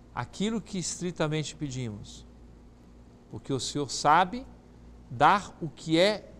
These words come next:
melhor, o que serve para o nosso bem. Ao pedir na oração,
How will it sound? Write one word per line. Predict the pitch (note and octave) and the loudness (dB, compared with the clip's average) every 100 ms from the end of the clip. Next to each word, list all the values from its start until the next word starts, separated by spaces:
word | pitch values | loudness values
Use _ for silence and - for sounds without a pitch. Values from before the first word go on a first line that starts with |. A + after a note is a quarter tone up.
| - | -16
melhor, | B2 B2 E3+ F#3+ E3+ B2+ B2+ A2 - - - - - - - - - - - - | -12 -8 -6 -4 -4 -2 -2 -2 -8 -18 -20 -20 -20 -20 -20 -20 -20 -20 -20 -16
o | A2+ | -16
que | - | -10
serve | - - D3 D3 D3 | -4 2 2 0 -8
para | - - C#3+ D3 - - | -6 0 2 0 -6 -10
o | |
nosso | B2 B2+ D3 - - E3+ - - | -6 -2 -4 -6 -14 -16 -20 -18
bem. | - A2+ A#2 G#2 G2 - - - - - - - - - - - - - - - - - - - - - - - - - | -4 0 0 -4 -14 -20 -20 -20 -20 -20 -20 -20 -20 -20 -20 -20 -20 -20 -20 -20 -20 -20 -20 -20 -20 -20 -20 -20 -20 -4
Ao | B2+ B2+ | 0 2
pedir | C#3+ A2 D#3 F3 | 0 0 0 0
na | B2 C3+ | 0 0
oração, | B2+ A2 - F#3+ F3+ G#2+ | 0 -2 0 2 0 -2